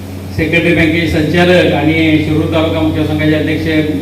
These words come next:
तुकाराम बेनके सर, सचिव मारुती कदम, विश्वस्त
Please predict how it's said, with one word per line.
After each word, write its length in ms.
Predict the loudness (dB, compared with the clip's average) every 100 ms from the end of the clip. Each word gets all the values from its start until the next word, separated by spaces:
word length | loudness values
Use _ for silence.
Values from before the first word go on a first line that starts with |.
| -6
तुकाराम 340 | -4 -2 -2 0
बेनके 340 | 0 0 -2
सर, 260 | -2 0 0 -4 -8 -10 -10 -6
सचिव 480 | -4 -2 -2 -2 0
मारुती 320 | 0 0 -2
कदम, 560 | -2 0 2 2 2 -2 -6 -6 -8 -8 -8 -8 -8 -4
विश्वस्त 460 | -2 -2 -2 -2